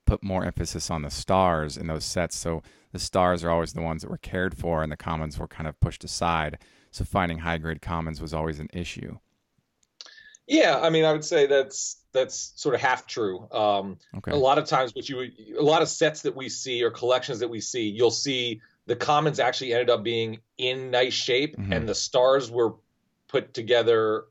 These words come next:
Speaker 2: a little bit lesser shape just because of cost at the time.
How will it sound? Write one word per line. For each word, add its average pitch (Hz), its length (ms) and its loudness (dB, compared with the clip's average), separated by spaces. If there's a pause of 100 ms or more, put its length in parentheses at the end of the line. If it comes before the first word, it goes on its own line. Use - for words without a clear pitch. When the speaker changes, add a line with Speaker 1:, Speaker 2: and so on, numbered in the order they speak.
(120)
Speaker 2:
a 113 80 -4
little 117 240 2
bit 110 160 4
lesser 113 320 0
shape 147 340 -2
just - 240 0
because 110 320 0
of - 140 -2
cost 117 460 0
at 135 100 -6
the - 80 -2
time. 127 540 -2